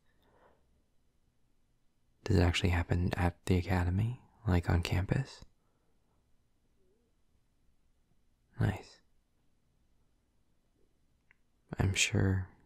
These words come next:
getting to talk to other people who've been through that will be rewarding. I know when I got turned,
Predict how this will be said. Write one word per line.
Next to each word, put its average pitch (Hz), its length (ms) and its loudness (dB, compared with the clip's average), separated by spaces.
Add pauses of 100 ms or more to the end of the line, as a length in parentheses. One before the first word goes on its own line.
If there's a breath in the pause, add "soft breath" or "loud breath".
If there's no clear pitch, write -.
(120)
getting 95 220 0
to 92 80 0
talk 92 280 0
to - 120 -2
other 92 140 -2
people 92 540 0 (100)
who've 95 300 -6
been 90 200 2
through 101 240 2
that 98 400 -4
will 101 340 -2 (220)
be 120 180 -2
rewarding. 117 680 0 (2250 loud breath)
I 50 140 2
know 85 180 2
when 95 160 0
I 95 120 0
got 95 300 -6
turned, 92 520 2